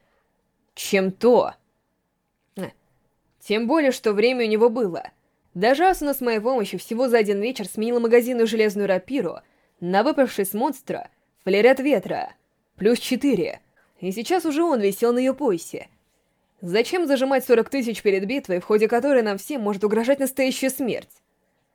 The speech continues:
Однако тут мои размышления прервали. Синеволосый рыцарь Диавель в какой-то момент снова запрыгнул на бортик фонтана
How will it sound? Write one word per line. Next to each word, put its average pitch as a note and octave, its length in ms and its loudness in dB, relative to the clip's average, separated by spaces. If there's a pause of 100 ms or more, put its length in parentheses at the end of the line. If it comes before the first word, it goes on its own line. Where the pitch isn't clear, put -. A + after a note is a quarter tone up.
(320)
Однако A#3+ 480 0
тут D4+ 160 -2
мои C#4 160 2
размышления B3+ 600 0
прервали. B3+ 640 2 (500)
Синеволосый A#3+ 760 0
рыцарь A#3 280 0
Диавель G#3+ 400 2
в - 60 -12
какой-то G3+ 380 -2
момент G3 420 -4
снова B3+ 280 -2
запрыгнул A#3 420 2
на G#3+ 120 2
бортик G#3 320 -2
фонтана F#3+ 680 -4